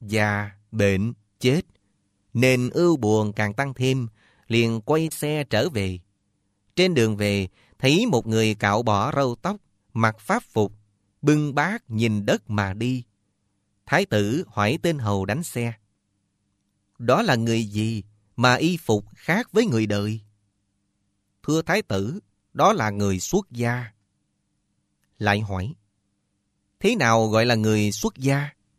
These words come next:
"Thưa Thái tử, người khéo tự điều phục, đủ các oai nghi, thường hành nhẫn nhục, lân mẫn chúng sinh,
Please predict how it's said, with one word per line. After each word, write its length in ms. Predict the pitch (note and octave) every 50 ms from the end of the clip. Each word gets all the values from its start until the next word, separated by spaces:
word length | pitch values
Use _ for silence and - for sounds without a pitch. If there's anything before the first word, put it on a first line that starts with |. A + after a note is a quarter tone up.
| _ _ _ _ _ _ _ _ _ _ _ _ _ _ -
"Thưa 260 | - C#3 C#3 C#3 C3+ -
Thái 180 | - F3 G#3 -
tử, 360 | - G2+ G2+ G2+ C3+ G3 A3 _ _ _ _ _ _ _ _ -
người 380 | A#2 A#2+ A#2+ A#2+ A#2 A#2 A#2
khéo 280 | - - D#3+ G3 B3 B3 -
tự 200 | A2 G#2 A#2+ C3
điều 240 | A#2+ G#2+ G#2+ G2+
phục, 300 | G2+ - - A2 G#2 G2+ - - _ _ _ _ _ _ _ -
đủ 320 | A#2 G#2 G2+ G#2+ C#3+ D#3+
các 240 | - - F3+ A3+ -
oai 260 | - A#2+ C3 C3 B2+
nghi, 340 | B2+ B2 B2 B2+ B2+ B2 A2 - _ _ _ _ _ _ _
thường 360 | - A#2 A#2 A#2+ A#2+ A#2+ A#2
hành 280 | A2+ A#2 A#2 A#2 A#2 A2+
nhẫn 240 | G#2+ G#2+ C#3+ G#3
nhục, 220 | F#3 A2+ G#2+ G2+ - - _ _ _ _ _ -
lân 320 | B2+ C#3+ E3+ F3 F3 D3+
mẫn 240 | A#2+ G2+ G#2 C3+ E3+
chúng 200 | - - G3 A3+ A3+
sinh, 340 | - - D3+ D#3 D#3 C#3+